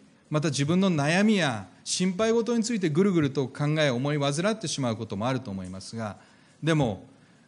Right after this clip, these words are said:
神様は一体何をおっしゃってるんだろうか。神様がおっしゃりたいことって一体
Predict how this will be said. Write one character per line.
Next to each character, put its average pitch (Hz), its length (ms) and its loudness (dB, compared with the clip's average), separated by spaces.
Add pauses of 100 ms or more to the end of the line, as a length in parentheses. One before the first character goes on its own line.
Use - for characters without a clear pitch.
神 330 340 -2
様 214 280 0
は 110 160 0
一 104 180 -4
体 - 320 -2
何 254 400 2
を 254 60 2
お - 20 4
っ 151 40 4
し - 160 0
ゃ 147 60 2
っ 131 40 -6
て 127 140 -2
る 107 100 0
ん 95 40 -2
だ 92 80 -4
ろ 90 100 -6
う 85 60 -12
か。 90 240 -8 (640)
神 311 220 4
様 262 180 2
が 190 80 2
お 165 40 4
っ - 20 0
し 156 120 -2
ゃ 214 60 4
り 220 80 -2
た 233 140 2
い 214 40 2
こ 175 120 -2
と 143 100 -2
っ - 20 -4
て - 140 -8
一 120 80 -2
体 175 380 -2